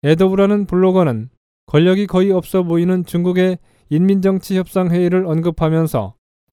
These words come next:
오바마가 중국에 살았다면 그가 가장 높이 도달할 수 있는 위치가 고작 중국 인민정치협상회의 의장 자리일 것이라고 말했습니다.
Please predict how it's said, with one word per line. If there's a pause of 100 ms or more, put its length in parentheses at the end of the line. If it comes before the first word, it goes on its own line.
(160)
오바마가
중국에
살았다면 (280)
그가
가장
높이
도달할
수
있는
위치가 (340)
고작
중국
인민정치협상회의 (280)
의장
자리일
것이라고
말했습니다.